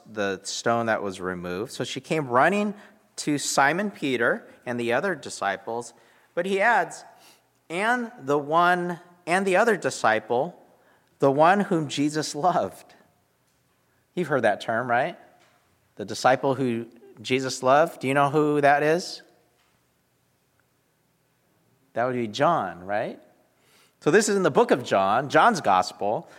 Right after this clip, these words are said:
So he's writing strangely, kinda in the third person. He's describing the same sce-, scene. "So she came running to Simon Peter and the other disciple." He's talking about himself. And he writes,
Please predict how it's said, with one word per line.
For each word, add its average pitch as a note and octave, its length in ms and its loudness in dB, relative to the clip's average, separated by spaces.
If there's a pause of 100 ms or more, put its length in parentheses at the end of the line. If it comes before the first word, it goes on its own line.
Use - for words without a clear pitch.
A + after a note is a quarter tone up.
(100)
So F#3 100 -2
he's C#4 240 0
writing G3+ 520 2
strangely, E3+ 800 -2
kinda F3+ 260 -2
in D#3 80 -6
the A2 100 -2
third F3 380 2
person. A2+ 600 0 (680)
He's F3 180 -2
describing D#3+ 460 2
the C3+ 60 0
same C3+ 280 -4
sce-, F3 360 -12
scene. G#2+ 480 -10 (280)
"So - 140 -8
she F#3 140 -2
came A#3 220 2
running A3+ 340 2
to E3+ 80 0
Simon F#3+ 340 2
Peter E3 360 2
and E3 220 0
the D#3+ 120 4
other G3 180 4
disciple." A#2+ 760 -2 (440)
He's - 100 -20
talking B2 220 -4
about A2+ 160 -2
himself. G2 640 -8 (960)
And G#3 160 2
he A3+ 100 4
writes, C3+ 400 2